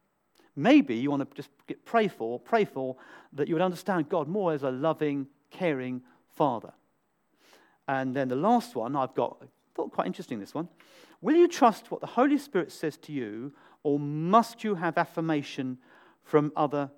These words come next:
people? Hopefully, you might argue you get both. But here's the question there is, which is more important to you, God's "well done" or people's "well done"?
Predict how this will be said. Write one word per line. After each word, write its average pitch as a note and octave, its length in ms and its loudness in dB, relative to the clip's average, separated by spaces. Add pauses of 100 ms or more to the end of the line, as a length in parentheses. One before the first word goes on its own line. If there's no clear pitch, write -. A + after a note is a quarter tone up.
(140)
people? D3 420 -4 (2000)
Hopefully, - 360 -2
you C#3 40 -2
might C3+ 180 -4
argue C3+ 300 -6
you D3 220 -8
get - 240 -8
both. - 420 -2 (300)
But - 120 -2
here's G3 280 0
the - 80 -10
question A#2+ 480 -10
there B2+ 240 -4
is, B2 100 -10 (280)
which A3 340 0
is F#3+ 160 -2
more D#3 200 0
important D3 680 -4
to - 120 -12
you, B2+ 300 -6 (300)
God's E3+ 500 2 (240)
"well B2+ 220 -2
done" B2 420 -4 (580)
or C3 460 -2 (260)
people's - 680 -2 (580)
"well C#3+ 220 2
done"? F#2+ 220 -8